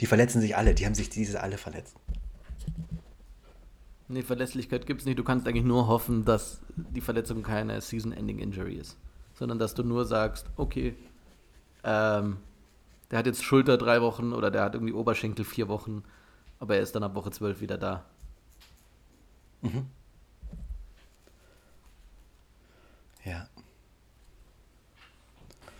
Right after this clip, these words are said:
Speaker 1: Gut. Ähm,
Speaker 2: Nur so,
Speaker 1: nee, war
Speaker 2: äh, weil wir jetzt so viel über den Draft reden, viele sagen jetzt auch, „Hey Leute, es ist jetzt, es ist Januar. Im September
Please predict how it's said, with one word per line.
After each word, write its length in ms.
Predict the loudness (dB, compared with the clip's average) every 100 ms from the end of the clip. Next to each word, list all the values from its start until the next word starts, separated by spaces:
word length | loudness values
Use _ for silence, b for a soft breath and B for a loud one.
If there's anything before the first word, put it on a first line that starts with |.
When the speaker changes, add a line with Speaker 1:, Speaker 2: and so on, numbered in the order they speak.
| b b b -6
Speaker 1:
Gut. 360 | 4 4 4 -6 -20 _ -20 -14 -2
Ähm, 580 | 0 2 2 0 -2 2
Speaker 2:
Nur 220 | 4 8
so, 140 | 8
Speaker 1:
nee, 120 | 6 8
war 260 | 8 8
Speaker 2:
äh, 120 | 6
weil 140 | 4 6
wir 60 | 4
jetzt 80 |
so 80 | 4
viel 140 | 2 4
über 120 | 4
den 60 | 6
Draft 320 | 6 4 0
reden, 460 | -2 0 -4 -6 -10 -16 -12
viele 260 | -2 0 4
sagen 200 | 4 4
jetzt 220 | 2 2
auch, 240 | -4 -2
„Hey 240 | -2 0 2
Leute, 400 | 0 0 -4 -8 -20 -18 -14 -12 -12
es 80 | -10
ist 40 |
jetzt, 180 | -10 -10
es 100 | -8
ist 140 | -6 -4
Januar. 480 | -4 -4 -4 -8 -12 b b b b -4
Im 140 | -2
September 680 | -2 0 0 4 4 2